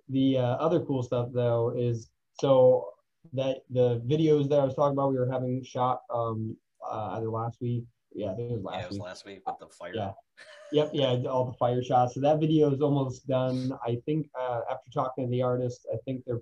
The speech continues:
Speaker 1: planning on getting it released, um, probably in, like, a month and a half. They might, like, release their song and then, uh, wait a couple weeks and then release the video. So I'm excited to see that come out 'cause, uh, after the, uh, the artist saw the video, they were just, like, losing their minds. So that, that'll,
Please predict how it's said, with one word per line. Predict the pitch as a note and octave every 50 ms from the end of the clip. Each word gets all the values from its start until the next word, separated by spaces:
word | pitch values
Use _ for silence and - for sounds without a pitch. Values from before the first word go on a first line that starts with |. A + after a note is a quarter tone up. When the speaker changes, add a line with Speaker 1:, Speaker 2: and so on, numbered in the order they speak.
| _
Speaker 1:
planning | - C3 B2 B2 B2 B2
on | A#2+ A#2+ A#2+ A#2+
getting | A#2+ A#2+ A#2 A#2+ A#2+
it | A#2+ A#2+ -
released, | A#2 A2+ A#2 A#2 A#2 A2+ A2+ A2+ A#2 - _ _ _ _ _ _ _ _ _ -
um, | - A2+ A2 G#2+ G#2+ G2+ G2+ - -
probably | B2+ B2+ C3 C3
in, | B2 B2
like, | A#2+ G#2
a | G#2
month | A2+ A#2 B2 C3 B2 -
and | A#2+
a | A2+ -
half. | B2 B2 C3 C3+ C3+ -
They | - A2+
might, | A2+ A2+ A2
like, | G#2+ G#2+ G#2+
release | A2 G#2 G#2 A2 A#2 A2+ - -
their | - G#2 G2
song | - - - A#2 A#2 A#2+ B2 B2+ B2+ B2 A#2+ -
and | A2+ A2 A2
then, | A2 A2 A2 G#2+ G#2+ A2 - -
uh, | - A2 G#2+ G#2
wait | G#2+ A2+ A2+ A2+
a | A2
couple | - A#2 - - G#2+
weeks | G#2+ A2 A2 A2 _ -
and | G#2+ G#2+
then | G#2
release | G2+ G2 F#2+ G2+ G#2+ G#2 -
the | _ G2+ G2
video. | G2 G#2+ G#2 G#2 G#2+ G#2 G2+ G2+ G2
So | - - G2 F#2+
I'm | G#2
excited | G2+ - D#3 D3+ C#3+ C3+
to | B2
see | B2 - C3+ A#2+
that | A#2+ A#2+ A2+ -
come | - A#2+ A#2
out | A#2 A2+ A2+ - -
'cause, | A#2 G#2+ G2+ - _ _ _ _ _ _ _ _ -
uh, | - - A#2 A2+ A#2
after | - C3+ C#3 - D#3+ C#3+
the, | B2+ C3+ C3 B2+ B2
uh, | A#2 A2+ A2
the | A#2 B2
artist | - - B2 B2 B2 A#2+ A#2 -
saw | - B2+ A#2+ A2+
the | A2+ G#2+
video, | A#2 A#2 A#2 A#2 A2+ A2 G#2+ G#2+ G#2
they | A2+ A2+
were | A2+ G#2+ G2+
just, | G#2 G#2 - -
like, | G2+ G2 F#2 _ _ -
losing | G2 G#2 A#2 A#2 A2 A2 G#2+
their | G2+ G2+
minds. | G2+ G2+ G2+ G2+ G2+ G2+ G2+ G2 G2+ - -
So | - G2+ G2
that, | G2 G#3+ - - -
that'll, | F3+ - - -